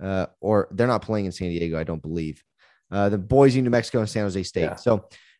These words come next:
Speaker 1: three tough games back to back to back, and then New Mexico and San Jose State. And San Jose State, uh, it's, it's like Hawaii. You never know what's gonna happen. <laughs> So,
Speaker 2: Mm-hmm.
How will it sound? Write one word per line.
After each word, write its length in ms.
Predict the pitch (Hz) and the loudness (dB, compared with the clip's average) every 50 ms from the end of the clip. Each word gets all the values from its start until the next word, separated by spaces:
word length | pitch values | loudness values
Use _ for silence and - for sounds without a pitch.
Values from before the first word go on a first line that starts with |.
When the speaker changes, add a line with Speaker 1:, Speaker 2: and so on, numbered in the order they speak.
| _ - | _ -18
Speaker 1:
three 440 | - - - 196 214 254 277 277 | -8 -2 2 4 6 6 6 6
tough 320 | 269 - - 220 202 - - | 4 4 6 6 6 6 6
games 420 | - 160 147 131 127 123 127 110 | 4 6 6 6 4 2 0 -2
back 380 | 107 95 131 123 131 135 - - | 0 2 4 4 4 2 0 -2
to 80 | - 131 | -2 0
back 340 | 104 117 110 107 101 - - | 2 2 2 2 0 -4 -8
to 80 | 117 | -8
back, 340 | 90 98 85 71 78 107 - - - _ _ _ _ _ _ _ _ | -4 -4 -4 -4 -4 -8 -10 -16 -20 _ _ _ _ _ _ _ _
and 140 | - 110 113 | -4 0 0
then 100 | 110 107 | 0 2
New 100 | 110 107 | 2 2
Mexico 340 | 104 98 95 - - 107 95 | 0 0 0 -2 -2 -2 -2
and 100 | 92 - | -2 -2
San 140 | 101 95 | -2 -2
Jose 160 | 95 92 87 90 | 0 -2 -2 -4
State. 300 | - - 98 95 82 - | -2 0 0 0 0 0
And 120 | 98 - | -4 -2
San 160 | - 127 120 | 0 2 2
Jose 220 | 120 120 107 110 104 | 2 2 0 0 -2
State, 380 | - - 113 104 98 95 - _ | -2 -2 -2 0 0 -2 -4 _
uh, 220 | - 92 85 76 71 - _ _ _ _ _ _ - | -6 -6 -6 -6 -8 -10 _ _ _ _ _ _ -12
it's, 300 | 98 - - - - - - | -12 -12 -12 -14 -12 -8 -8
it's 160 | 113 - - | -6 -2 0
like 160 | 113 110 - | 0 0 0
Hawaii. 380 | - 110 107 101 92 82 78 80 | 0 0 2 2 2 2 0 -2
You 140 | 82 90 | -4 -4
never 200 | 90 95 95 92 | -4 -4 -4 -2
know 140 | 98 98 95 | -2 0 0
what's 180 | 92 92 - - | -2 -2 -4 -4
gonna 180 | - 98 92 | -4 -2 -2
happen. 380 | 92 90 78 73 - - 69 73 - | -2 -2 -4 -4 -6 -10 -14 -14 -16
<laughs> 40 | _ _ _ _ _ _ _ _ _ _ - | _ _ _ _ _ _ _ _ _ _ -14
So, 200 | - - - - | -8 -4 0 2
Speaker 2:
Mm-hmm. 520 | - - 208 - - - 156 - - 98 | 4 6 6 6 6 6 2 0 -2 -6